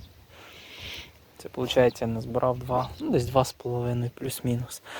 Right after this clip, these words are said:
Не знаю, ще, може, відро та й, та й будемо йти. Будемо їхати додому. О, виїхали десь начало першого, а вже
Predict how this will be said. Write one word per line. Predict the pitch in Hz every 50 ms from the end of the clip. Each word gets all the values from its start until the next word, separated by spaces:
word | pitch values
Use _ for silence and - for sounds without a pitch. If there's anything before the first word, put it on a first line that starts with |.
| - - - -
Не | 135
знаю, | 123 127 127 123 120
ще, | - - 123
може, | 123 123 123 117 117 117 120
відро | 120 120 120 127 123 120
та | - - 117
й, | 107 - - - - - - - - - - - _ - - - - - - - - - - -
та | -
й | -
будемо | 123 131 127 120 120 120 120 123
йти. | 123 - - 131 120 - - - - - - - - - - - - - - - - - - - - - -
Будемо | - 135 131 131
їхати | 131 131 - - - 127
додому. | 127 131 127 139 135 131 127 123 - - - - - - - - - - - - - - - -
О, | 131 123 120 - - -
виїхали | 127 123 131 131 131 123 - - 123 123 127 120 -
десь | - 123 - -
начало | 127 123 - 127 120 123 120
першого, | - 147 143 131 - - - - - - - - - - - - - - - - - -
а | - - - 117
вже | - - 127 127 -